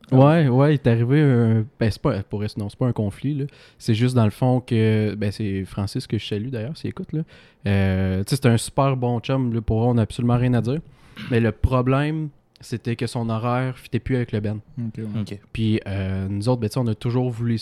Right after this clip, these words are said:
Speaker 1: voulu pousser ça le plus possible, le plus possible, excuse-moi. Puis, tu sais, malheureusement, ça marchait juste plus. C'est pas parce qu'il on,
Speaker 3: Ben, ça
Speaker 1: il y avait
Speaker 3: fitait
Speaker 1: un
Speaker 3: pas avec
Speaker 1: fuck
Speaker 3: le
Speaker 1: ou,
Speaker 3: band,
Speaker 1: ouais,
Speaker 3: ouais.
Speaker 1: c'est ça, exact. Tu sais, dans les derniers temps, euh, tu sais, justement, quand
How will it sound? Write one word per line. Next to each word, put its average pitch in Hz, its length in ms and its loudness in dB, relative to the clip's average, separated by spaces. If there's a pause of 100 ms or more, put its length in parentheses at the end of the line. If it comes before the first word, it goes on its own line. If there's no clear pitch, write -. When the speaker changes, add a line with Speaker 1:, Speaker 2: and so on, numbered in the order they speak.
(160)
Speaker 1:
voulu 117 400 -4
pousser - 260 -4
ça 135 120 0
le 127 80 2
plus 127 160 -4
possible, 147 420 -2 (480)
le 113 80 0
plus 127 180 -4
possible, - 260 -6
excuse-moi. 123 380 -2 (400)
Puis, 117 120 -4
tu - 60 -8 (260)
sais, - 100 2
malheureusement, 117 440 2
ça 120 120 -4
marchait 110 300 -4
juste 113 200 -4
plus. 139 120 0
C'est - 80 -6
pas 143 80 0
parce 117 180 -2
qu'il 104 720 -6
on, - 140 -14
Speaker 3:
Ben, 90 200 -10
ça 113 180 -10
Speaker 1:
il 120 60 -10
y 113 60 0
avait 110 140 2
Speaker 3:
fitait 110 100 2
Speaker 1:
un - 20 -2
Speaker 3:
pas 117 160 2
avec 123 120 2 (140)
Speaker 1:
fuck - 20 -8
Speaker 3:
le 107 80 -4
Speaker 1:
ou, - 20 -6
Speaker 3:
band, 104 120 -6 (280)
Speaker 1:
ouais, 160 80 0
Speaker 3:
ouais. 139 60 0
Speaker 1:
c'est 101 120 -8
ça, 143 180 0
exact. 131 400 0
Tu 143 100 6
sais, 131 60 6 (460)
dans 120 60 6
les 117 40 6
derniers 117 320 4
temps, 147 140 2
euh, 120 360 2
tu - 40 -14 (200)
sais, 139 100 0
justement, 127 220 2
quand 127 140 -2